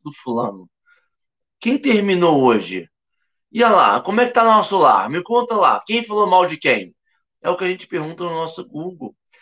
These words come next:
É o que eu pergunto no nosso smartphone, o que a gente tá vendo?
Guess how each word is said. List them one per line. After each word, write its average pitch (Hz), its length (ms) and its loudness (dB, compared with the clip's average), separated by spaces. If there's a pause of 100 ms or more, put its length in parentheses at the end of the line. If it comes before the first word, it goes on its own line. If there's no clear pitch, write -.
(160)
É 143 80 -4
o 151 80 0
que 175 60 0
eu 180 60 -2
pergunto 175 360 -2
no 180 80 -2
nosso 170 320 0
smartphone, 165 840 -2
o 131 60 -6
que - 180 -16
a 202 40 -8
gente 214 160 -10
tá 185 180 2
vendo? 147 640 -2